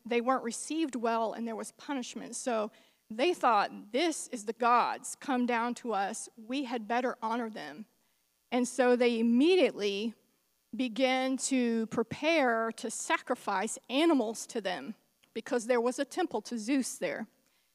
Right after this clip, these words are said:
And I mentioned Zeus and Jupiter. Ju-, Zeus is Greek, Jupiter is Roman, but they're the same, supposed to be the, like, the same entity. The same with Hermes and Mer-, Mercurius.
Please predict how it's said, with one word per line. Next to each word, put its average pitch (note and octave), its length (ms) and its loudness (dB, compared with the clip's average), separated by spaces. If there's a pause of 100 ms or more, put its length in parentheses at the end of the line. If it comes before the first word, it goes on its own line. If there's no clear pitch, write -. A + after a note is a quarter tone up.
(140)
And B3 300 4
I - 100 0
mentioned C4 360 4
Zeus C#4 420 0
and A3+ 220 0
Jupiter. A#3 480 4
Ju-, A#3 180 -2 (140)
Zeus C4 400 -4
is A3 180 -6
Greek, B3+ 420 -4
Jupiter A#3+ 440 -4
is A3 160 -6
Roman, A#3+ 400 0
but A3 160 -8
they're G#3 160 -6
the G#3+ 80 -6
same, A3 500 -6 (380)
supposed - 180 -10
to - 40 -18
be A3+ 80 -8
the, G3 100 -6
like, G3 160 -6
the A3+ 60 -8
same G#3+ 280 -6
entity. A#3 400 -8
The A3 80 -8
same B3 280 2
with A3 120 -2
Hermes A3 480 -2
and F#3+ 240 -10
Mer-, G#3+ 160 -8 (340)
Mercurius. G#3+ 640 -8